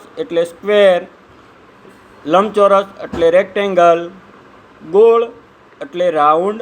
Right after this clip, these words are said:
અથવા સર્કલ. તો આ એક્ટિવિટીમાં સરસ મજાનો રંગ પૂરી અને સુંદર મજાનું કાર્ય તમે ઘરે કરી શકો છો.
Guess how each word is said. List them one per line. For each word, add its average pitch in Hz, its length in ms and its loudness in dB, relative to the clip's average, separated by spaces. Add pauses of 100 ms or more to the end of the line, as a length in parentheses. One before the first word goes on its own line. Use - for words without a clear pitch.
(120)
અથવા 170 240 -10
સર્કલ. 147 500 -6 (580)
તો 151 60 0
આ 165 300 0
એક્ટિવિટીમાં 185 960 -4 (360)
સરસ 180 320 2
મજાનો 170 480 0
રંગ 175 240 0
પૂરી 202 440 -2 (640)
અને 214 300 0 (760)
સુંદર 214 360 -4
મજાનું 175 520 -2
કાર્ય 165 300 -2
તમે 156 240 -8
ઘરે 143 240 -6
કરી 160 200 -10
શકો 180 280 -6
છો. 190 180 -2